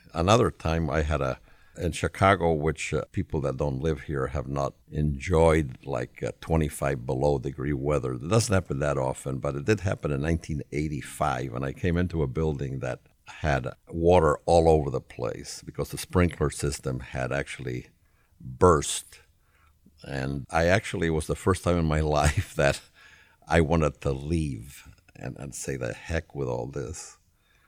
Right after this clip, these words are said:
But again, you know, you just stay there and work it through and, and be positive that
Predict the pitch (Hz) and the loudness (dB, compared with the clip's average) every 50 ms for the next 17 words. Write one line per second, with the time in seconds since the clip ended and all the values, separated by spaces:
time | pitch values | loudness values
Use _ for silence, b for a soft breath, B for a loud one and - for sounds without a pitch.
0 | _ _ _ _ - - 73 - 80 78 71 - _ - 113 - - 147 143 117 | _ _ _ _ -10 -6 -2 2 2 2 2 2 _ -4 -4 0 2 4 6 6
1 | 92 92 107 85 - - - 90 87 85 85 85 78 76 78 67 67 76 85 87 | 6 4 2 0 -4 -6 -4 -2 0 0 0 0 0 -2 -4 -2 -2 -2 0 0
2 | - - - - - - - - - 85 85 87 92 80 78 85 82 82 87 92 | -2 -6 -8 -10 -8 -8 -4 2 4 6 6 6 4 2 2 2 2 4 4 4
3 | 92 76 67 67 67 71 78 85 - - 80 - - _ - 78 80 82 87 95 | 2 2 0 -2 0 0 0 0 0 -2 -8 -8 -8 _ -4 0 0 2 2 2
4 | 107 104 92 - - 76 73 71 65 62 69 69 64 78 73 - - - 80 78 | 0 -2 -4 -6 -6 -6 -6 -6 -6 -6 -6 -6 -6 -6 -8 -8 -4 -2 0 0
5 | 82 - - - 78 82 76 67 65 71 67 64 | 0 -2 -2 -2 -2 -2 0 0 0 -2 -2 -2